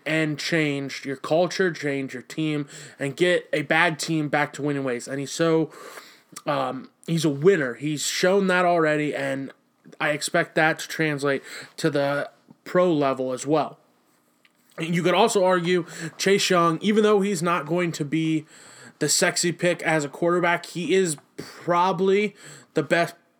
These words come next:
player in the draft. So either way, I think either one of those could turn the team around, especially because the Bengals do need a lot of help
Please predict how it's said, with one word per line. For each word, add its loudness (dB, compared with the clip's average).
player 4
in 2
the 4
draft. 2
So 2
either 4
way, 4
I 0
think 0
either 0
one 2
of 0
those 0
could -2
turn 0
the -2
team -2
around, 0
especially -2
because -4
the -2
Bengals -2
do 0
need 0
a -2
lot 0
of -2
help -2